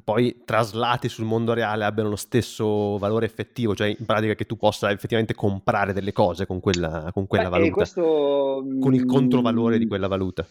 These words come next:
Speaker 2: non, non, non, non so, non
Speaker 1: Al
Speaker 2: so perché mi dici
Speaker 1: momento.
Speaker 2: questo, però ti posso dire che per esempio PayPal
Speaker 1: Perché al momento l'unica co-, perché al momento l'unica cosa che puoi acquistare sono
Speaker 2: Eh, questo
Speaker 1: Tesla
Speaker 2: ti,
Speaker 1: o
Speaker 2: ti,
Speaker 1: delle
Speaker 2: ti,
Speaker 1: pizzerie
Speaker 2: ti
Speaker 1: di
Speaker 2: trovo
Speaker 1: Pizza Hut.
Speaker 2: impreparato, perché dovresti sapere che PayPal ha aperto a tutti i propri...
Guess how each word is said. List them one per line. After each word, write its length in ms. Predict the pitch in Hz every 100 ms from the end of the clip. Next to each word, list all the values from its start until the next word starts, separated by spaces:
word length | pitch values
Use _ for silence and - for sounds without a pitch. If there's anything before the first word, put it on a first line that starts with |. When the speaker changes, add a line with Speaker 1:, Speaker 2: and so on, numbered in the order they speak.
| _ _
Speaker 2:
non, 200 | - 117
non, 180 | 123 120
non, 160 | 117 120 117
non 160 | 135 135
so, 360 | - 151 143 123
non 220 | 135 139
Speaker 1:
Al 60 | 123
Speaker 2:
so 140 | 139
perché 200 | 123 120 113
mi 120 | 139
dici 220 | 143 92
Speaker 1:
momento. 20 |
Speaker 2:
questo, 380 | - 156 - 135
però 240 | 127 139
ti 100 | 135
posso 240 | 123 123 123
dire 180 | 123 127
che 140 | 127
per 120 | 123
esempio 340 | 120 139 131 110
PayPal 480 | 131 135 135 160 - _ _ - _
Speaker 1:
Perché 240 | - 139 147
al 60 |
momento 320 | 156 165 170 147
l'unica 240 | 139 135
co-, 160 | 143 -
perché 220 | 131 135
al 60 |
momento 260 | 147 156 143
l'unica 180 | 127 127
cosa 180 | 127 117
che 80 |
puoi 120 | 117 123
acquistare 440 | 123 117 123 120
sono 220 | - 196
Speaker 2:
Eh, 80 | 151
questo 300 | - 113 117
Speaker 1:
Tesla 240 | 117 117
Speaker 2:
ti, 80 | 120
Speaker 1:
o 160 | 117 120
Speaker 2:
ti, 40 |
Speaker 1:
delle 220 | 110 101 104
Speaker 2:
ti, 60 |
Speaker 1:
pizzerie 380 | 123 113 120 107
Speaker 2:
ti 60 | 110
Speaker 1:
di 60 |
Speaker 2:
trovo 220 | 120 156 139
Speaker 1:
Pizza 140 | 127
Hut. 60 | 110
Speaker 2:
impreparato, 400 | 175 139 95 110
perché 340 | 120 120 117
dovresti 280 | 117 123 127
sapere 280 | 131 156 139
che 180 | 120 110
PayPal 480 | 135 135 127 143 127
ha 220 | 120 120
aperto 640 | 120 127 131 - 143 131
a 240 | - 120 -
tutti 560 | - 170 _ - 127 127
i 60 |
propri... 580 | 117 131 127 123 117 117